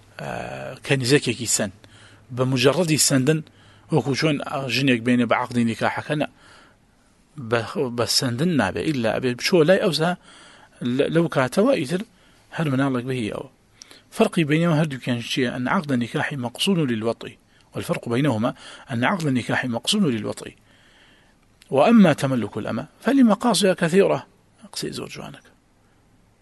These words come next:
حفظی کەن و بۆ وەڵامی عەلمانیەکان ئیسیفادەی لێ بکەن. ئەڵێ مەبەست لە گرێبەستی هاوسەرێتی پیا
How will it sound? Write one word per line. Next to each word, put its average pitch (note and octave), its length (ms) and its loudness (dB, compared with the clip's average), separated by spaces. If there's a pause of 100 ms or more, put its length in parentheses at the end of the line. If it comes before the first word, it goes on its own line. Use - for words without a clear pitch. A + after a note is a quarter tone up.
(500)
حفظی A#2 300 -6
کەن A2+ 200 -12
و A#2 100 -12 (1160)
بۆ A#2+ 120 2 (460)
وەڵامی C3+ 460 0
عەلمانیەکان A2+ 540 -4
ئیسیفادەی - 560 -8
لێ - 100 -16
بکەن. - 180 -20 (1700)
ئەڵێ F#3 300 4 (1600)
مەبەست E3 420 6 (140)
لە A#2+ 80 2 (120)
گرێبەستی A#2+ 640 -2 (100)
هاوسەرێتی B2 880 0 (1600)
پیا F#3 140 2